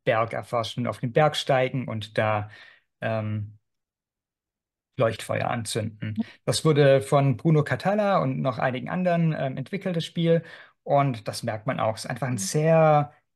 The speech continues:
Speaker 1: enger Mechanismus, der das Ganze
Speaker 2: Ja.
Speaker 1: antreibt. Man hat so ein, ein Drafting, ähm, wo man immer versuchen muss, Zahlen und Farben zu matchen auf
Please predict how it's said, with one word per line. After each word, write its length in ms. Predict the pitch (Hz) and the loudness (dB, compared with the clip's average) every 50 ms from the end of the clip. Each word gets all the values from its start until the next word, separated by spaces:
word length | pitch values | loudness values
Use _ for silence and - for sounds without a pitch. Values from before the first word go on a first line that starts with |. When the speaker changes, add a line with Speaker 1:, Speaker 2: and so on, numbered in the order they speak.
| _ _ | _ _
Speaker 1:
enger 500 | - - 151 160 165 160 151 147 139 135 | -2 2 4 4 6 6 6 4 4 4
Mechanismus, 680 | 139 139 131 110 - 117 113 123 113 - - 113 107 - | 2 0 -4 -4 -4 -4 -4 -6 -8 -8 -8 -8 -8 -4
der 100 | - 113 | -4 -4
das 140 | 110 107 - | -4 -4 -4
Ganze 240 | - 113 110 101 - | -6 -6 -4 -4 -6
Speaker 2:
Ja. 60 | 117 | -6
Speaker 1:
antreibt. 500 | 104 101 95 - - 110 104 107 104 - | -6 -6 -8 -4 -2 0 0 0 0 0
Man 120 | 127 117 | 0 0
hat 120 | 117 120 113 | 0 0 0
so 140 | - 143 127 | 0 0 2
ein, 340 | 120 117 120 117 113 110 - - | 2 2 0 0 -2 -6 -10 -8
ein 140 | - 113 104 | -8 -6 -4
Drafting, 800 | - - 165 175 185 170 - - - 175 165 165 160 160 156 151 - - - - _ _ _ - | 2 4 4 4 4 2 0 0 2 4 6 6 6 4 2 0 -4 -20 -20 -20 _ _ _ -4
ähm, 800 | - 127 127 123 123 120 120 123 123 120 - - - - - _ _ _ _ _ _ _ _ _ _ _ _ _ _ _ _ _ _ _ _ _ - | -2 0 2 2 2 2 0 -2 -6 -6 -8 -10 -12 -14 -16 _ _ _ _ _ _ _ _ _ _ _ _ _ _ _ _ _ _ _ _ _ -2
wo 160 | 143 135 131 | 0 0 2
man 200 | 131 131 131 147 | 2 0 -2 0
immer 220 | 160 156 151 143 | 2 2 2 2
versuchen 440 | - - 135 - - 156 - 156 139 131 | 2 0 -6 -4 -4 -4 -2 -2 -2 -2
muss, 540 | 127 131 131 - - - - - - - _ _ _ _ _ _ _ _ _ _ _ _ _ | -2 -2 -4 -4 -6 -12 -12 -14 -16 -20 _ _ _ _ _ _ _ _ _ _ _ _ _
Zahlen 540 | - - - 143 135 143 147 151 147 139 | -6 0 0 2 4 4 6 6 6 4
und 140 | 135 131 120 | 2 0 -2
Farben 440 | - - 139 135 143 156 180 156 139 | -2 -2 0 2 2 2 0 0 -4
zu 120 | - - 147 | -2 -4 -4
matchen 500 | 139 143 151 147 - - - 156 147 139 | -2 -2 -4 -6 -6 -6 -4 -2 -2 -2
auf 260 | 139 131 127 123 - | -2 -4 -6 -6 -8